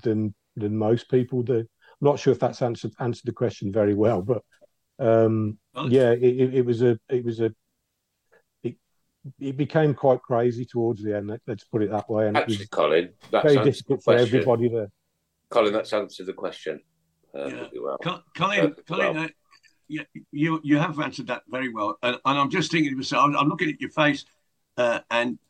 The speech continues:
Speaker 2: it obviously brings back s-, that stress. Imagine,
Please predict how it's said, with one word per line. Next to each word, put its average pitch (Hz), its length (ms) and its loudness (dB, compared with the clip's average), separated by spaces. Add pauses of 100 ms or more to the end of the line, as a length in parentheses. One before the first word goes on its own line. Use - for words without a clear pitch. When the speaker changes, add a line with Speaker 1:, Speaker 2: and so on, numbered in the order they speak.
Speaker 2:
it 123 60 -2
obviously 139 400 -2
brings 127 300 0
back 135 380 -4
s-, - 140 -12 (160)
that 123 240 0
stress. - 480 -6 (640)
Imagine, 160 640 6